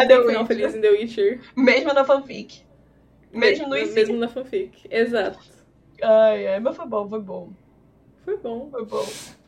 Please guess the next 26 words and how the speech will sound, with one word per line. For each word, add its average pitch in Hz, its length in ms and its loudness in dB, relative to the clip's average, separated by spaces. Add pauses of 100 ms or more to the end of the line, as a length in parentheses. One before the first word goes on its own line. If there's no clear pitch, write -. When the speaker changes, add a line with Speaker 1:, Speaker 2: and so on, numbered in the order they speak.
(1300)
Speaker 1:
É 392 160 -4
isso, 339 300 0
meu 208 140 -6
povo. - 260 -14 (760)
Speaker 2:
Escrevam 330 380 4
Speaker 1:
E 508 60 2
Speaker 2:
aí 453 80 4
Speaker 1:
se? 247 60 -2
Speaker 2:
nos 427 120 -4
comentários, 427 520 0
né? 214 280 0 (280)
É, 180 500 0 (160)
se, 196 240 -10
se 196 120 -12
os 202 140 -8
e 196 80 -12
se, 202 180 -12
se 202 120 -16
vocês 190 260 -10
gostaram, 214 380 0
se 247 80 -10
vocês 196 240 -10
meteriam 185 560 -8
outro 311 440 4
e 196 120 -6
se. 302 400 -6